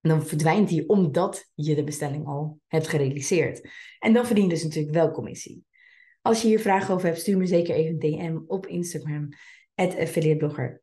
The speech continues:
N L. Dan kan ik even hier met je over sparren. Want ik kan me voorstellen dat dit een, even in een nutshell hoe dit werkt, maar ik kan me voorstellen dat dit best wel complex kan zijn.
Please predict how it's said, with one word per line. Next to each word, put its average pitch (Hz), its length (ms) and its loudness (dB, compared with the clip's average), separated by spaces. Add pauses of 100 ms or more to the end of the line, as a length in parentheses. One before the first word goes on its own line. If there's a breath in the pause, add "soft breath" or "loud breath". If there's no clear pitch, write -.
N 165 240 2
L. 180 240 -4 (200 soft breath)
Dan 170 240 -2
kan 202 120 2
ik 190 80 2
even 180 180 2
hier 170 120 0
met 156 140 0
je 151 100 -2
over 147 160 -4
sparren. - 260 -6
Want 170 120 -8
ik 165 60 -6
kan 196 120 0
me 196 60 0
voorstellen 190 440 2
dat 170 100 2
dit 165 120 -4
een, 160 400 -2 (580 loud breath)
even 294 380 4
in 247 140 4
een 240 180 4
nutshell 277 460 4
hoe 220 200 2
dit 190 160 2
werkt, 196 340 0
maar 180 100 -12
ik - 60 -12
kan 190 80 -8
me 180 80 -12
voorstellen 160 340 -4
dat 160 100 2
dit 151 100 -4
best 156 160 -4
wel 143 240 -8
complex 190 440 2
kan 143 200 -8
zijn. 165 320 -8